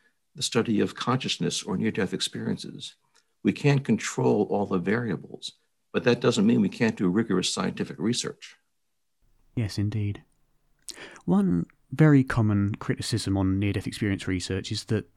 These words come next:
Speaker 2: um, w-, well, people state that the evidence that's provided is anecdotal and therefore is not, um, of very strong evidential value. What would you say to those who,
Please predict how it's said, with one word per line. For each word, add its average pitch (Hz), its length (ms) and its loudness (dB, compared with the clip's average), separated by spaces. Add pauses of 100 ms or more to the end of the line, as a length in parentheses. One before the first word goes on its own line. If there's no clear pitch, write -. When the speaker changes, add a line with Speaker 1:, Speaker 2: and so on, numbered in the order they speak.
(200)
Speaker 2:
um, 101 440 0 (880)
w-, 131 180 -2
well, 123 120 0
people 135 280 2
state 120 360 0
that 113 220 -2 (220)
the 123 120 2
evidence 117 340 0
that's - 140 -4
provided 110 520 0
is 107 220 -4
anecdotal 107 720 -4 (540)
and 98 200 0
therefore 98 440 -2
is 98 140 -4
not, 98 300 -2 (500)
um, 98 480 -4 (680)
of 117 120 -4
very 113 260 0
strong 113 260 0
evidential 107 400 0
value. 104 340 -2
What 143 160 0
would - 100 -8
you 147 60 -2
say 147 220 0
to 143 140 -2
those 127 480 2
who, 117 400 0